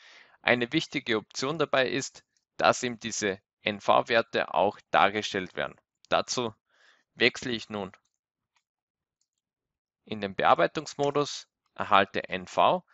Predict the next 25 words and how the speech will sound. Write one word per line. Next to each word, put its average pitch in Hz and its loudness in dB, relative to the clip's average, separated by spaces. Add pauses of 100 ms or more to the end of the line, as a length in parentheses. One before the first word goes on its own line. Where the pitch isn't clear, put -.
(180)
Zunächst 131 -6
wird 110 -6
noch 98 -6
kein, 113 0 (460)
keine 101 -4
Linie 101 -4
dargestellt. 143 -2 (840)
Dazu - -2
muss 143 -6
ich 120 -8
nun 110 -8 (200)
auf 101 -2 (200)
Daten 92 6
auswählen 139 -4
klicken 147 -6 (1700)
und 160 -2
kann 117 -2
nun 123 -6
in 120 -10
dem 107 -4
Menü 101 -8
ausgeblendete 110 -2 (320)
und 113 -8
leere 92 0
Zellen 101 -6